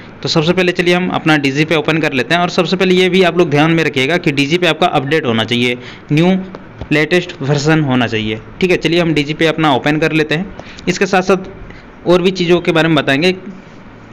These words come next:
कि हम सीएससी से related इसका आईडी देते हैं, किसी को चाहिए तो वो आप लोग ले सकते हैं। किसान के लिए ई केवाईसी पीएम किसान के लिए वो भी इसका आईडी मिल जाएगा। Fino Pant Bank, एनएसडीएल Pant Bank, thumb लगा के,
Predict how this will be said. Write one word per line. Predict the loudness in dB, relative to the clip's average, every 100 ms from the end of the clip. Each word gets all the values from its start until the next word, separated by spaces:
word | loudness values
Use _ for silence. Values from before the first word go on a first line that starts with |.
| -4
कि | 0 2
हम | 2 2 0
सीएससी | 0 2 2 2 0 2
से | 0
related | 2 2 2 -2 -4 -6
इसका | -4 0
आईडी | 2 2 2
देते | 0 0 0
हैं, | 0
किसी | -2 -2
को | 0
चाहिए | 0 0
तो | 0
वो | 0 2
आप | 2 2
लोग | 0 -2 0
ले | -2
सकते | -2 -2
हैं। | -4 -6 -16 -20 -2
किसान | 0 2 2 0
के | 0
लिए | 2 2 2 0
ई | 0
केवाईसी | 2 0 0
पीएम | 0 2 2
किसान | 2 2 2
के | 2
लिए | 2
वो | 2
भी | 4
इसका | 2 0 0
आईडी | 2 2
मिल | 2
जाएगा। | 2 2 -2 -6 -12 -20 -6
Fino | 0 2 2
Pant | 2 2
Bank, | 0 0
एनएसडीएल | 2 2 0 0
Pant | 0 0 0
Bank, | -2 -6 -16 -2 2
thumb | 4
लगा | 4 2
के, | 0